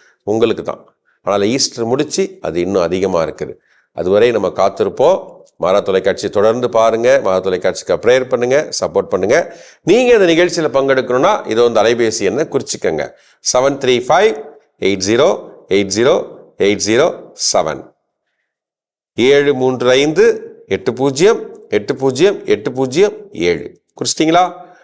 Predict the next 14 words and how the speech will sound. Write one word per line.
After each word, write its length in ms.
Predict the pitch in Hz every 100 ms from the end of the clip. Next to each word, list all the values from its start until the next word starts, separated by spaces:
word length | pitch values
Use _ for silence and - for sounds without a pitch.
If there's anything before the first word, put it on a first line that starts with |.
| _
"நலமா 480 | 104 131 156 160 160
ஃபாதர்னு" 440 | 151 151 165 185 175
டெக்ஸ்ட் 280 | 131 -
பண்ணுங்க. 300 | - 147 180
உங்க 140 | 180 143
குடும்ப 320 | 135 123 123
போட்டோவை 240 | 120 123
அனுப்பிச்சு 180 | 104 -
வைங்க. 360 | 101 107 160 73
நானே 460 | 90 101 107 123
உங்களை 260 | 131 98 90
அடுத்த 220 | 85 -
வாரம் 260 | 92 92 90
அழைக்கிறேன், 360 | 92 123 85